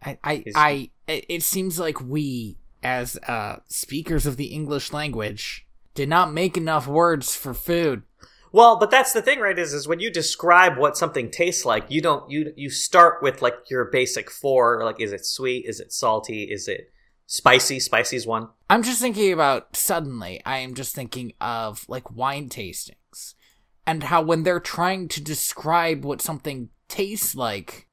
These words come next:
Speaker 2: They usually use color.
Speaker 1: Or, or, like, they, they describe,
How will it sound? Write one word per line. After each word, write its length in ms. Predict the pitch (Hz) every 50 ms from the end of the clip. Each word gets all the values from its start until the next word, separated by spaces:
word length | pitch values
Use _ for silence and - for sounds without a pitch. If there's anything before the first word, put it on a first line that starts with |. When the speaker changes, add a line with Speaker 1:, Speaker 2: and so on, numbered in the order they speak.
| - - _
Speaker 2:
They 120 | - 131 139
usually 280 | 147 139 135 147 143
use 220 | 131 127 110 104 -
color. 580 | - - - 127 117 104 92 87 - - - _ -
Speaker 1:
Or, 220 | 214 208 208 202 -
or, 140 | 220 214
like, 180 | 214 220 202 170
they, 300 | 175 208 208 202 185 -
they 220 | - 160 208 202 190
describe, 880 | 175 196 190 - - - - - 190 214 214 208 202 202 202 196 180